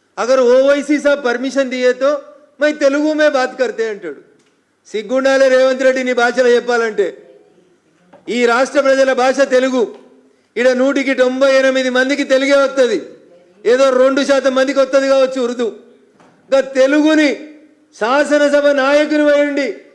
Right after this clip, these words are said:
శాసనసభలో మాట్లాడేటందుకు ఏమో పోనాడు ప్రతిపక్ష నాయకుడు అంటే అది కూడా కాదు. అగర్ ఓవైసీ సాబ్ పర్మిషన్ దియేతో మై తెలుగు మే బాత్ కర్తూ. ఏంది ముఖ్యమంత్రికి ఇంకొకరు పర్మిషన్ ఇవ్వాలా?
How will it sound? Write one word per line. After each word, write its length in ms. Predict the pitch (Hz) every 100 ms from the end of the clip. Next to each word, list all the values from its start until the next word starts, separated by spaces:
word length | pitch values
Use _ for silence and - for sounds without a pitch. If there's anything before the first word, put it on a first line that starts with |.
| _ _ -
శాసనసభలో 840 | 247 294 294 294 285 294 294 285
మాట్లాడేటందుకు 1080 | 247 254 294 302 302 302 302 294 294 262 - - _ _ _ -
ఏమో 220 | 220 240
పోనాడు 500 | 233 262 269 269 262
ప్రతిపక్ష 440 | 254 254 285 285 294
నాయకుడు 380 | 285 285 277
అంటే 180 | 285 277
అది 140 | 269 262
కూడా 160 | 262
కాదు. 260 | 240 214 165 - - _ _ _ _ _ -
అగర్ 200 | 247 240
ఓవైసీ 520 | 233 254 269 262 262
సాబ్ 220 | 247 196
పర్మిషన్ 440 | 220 220 240 233 214
దియేతో 320 | 214 214 226
మై 140 | 220
తెలుగు 360 | 208 208 208 208
మే 140 | 208
బాత్ 300 | 180 175 170
కర్తూ. 300 | 143 - 104 - _ _ _ _ -
ఏంది 200 | 202 226
ముఖ్యమంత్రికి 580 | 190 220 240 240 247 233
ఇంకొకరు 340 | 220 214 214
పర్మిషన్ 420 | 202 196 202 196
ఇవ్వాలా? 380 | 175 151 131